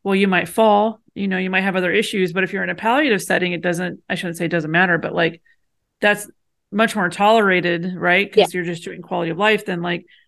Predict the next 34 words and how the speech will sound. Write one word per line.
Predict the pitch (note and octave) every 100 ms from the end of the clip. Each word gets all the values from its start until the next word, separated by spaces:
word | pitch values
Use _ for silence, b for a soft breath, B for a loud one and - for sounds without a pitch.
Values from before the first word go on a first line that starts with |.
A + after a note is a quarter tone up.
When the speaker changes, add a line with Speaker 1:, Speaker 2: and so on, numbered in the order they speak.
| _ -
Speaker 1:
we've | F#3
got | F#3+
to | F3+
keep | G3 F#3
you | F3+ F3
maximally | F3 E3+ - E3+ D#3+
safe | - E3 D#3+ E3+
and | E3 F3+ - _ _ _ G#3+
Speaker 2:
Right. | G3 F#3+
Speaker 1:
and | F3
that | F3+
kind | F#3 D#3+
of | E3
thing. | - -
So | - F#3 -
I, | A3+ A#3 A3+ B3
I | C4+
empathize | A#3+ A#3 A#3 G#3 A3 G#3
with | G#3 G#3
you, | G#3
and | F#3+
I'm |
so | E3 A3
glad | A3 G#3 F#3+
you | F#3
shared | - F#3 F3+
it, | F#3
because | F3+ F3+
I |
feel | E3+ G#3
like | G3 F#3+
this | F3+
comes | - F3 F3
up | F3